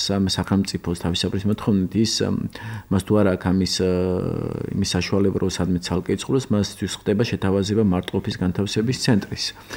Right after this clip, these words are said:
სადაც ის სტატუსის დადგენამდე, ეს არის ექვსი თვე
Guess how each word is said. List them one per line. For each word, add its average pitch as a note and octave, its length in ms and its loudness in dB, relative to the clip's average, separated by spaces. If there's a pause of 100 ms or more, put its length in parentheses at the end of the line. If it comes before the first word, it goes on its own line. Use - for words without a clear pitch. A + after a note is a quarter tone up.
(200)
სადაც C#3+ 300 4
ის D#3 180 4
სტატუსის G#2+ 420 2
დადგენამდე, G2 840 4 (280)
ეს G2 140 -2
არის G2 320 2
ექვსი - 540 0
თვე - 280 2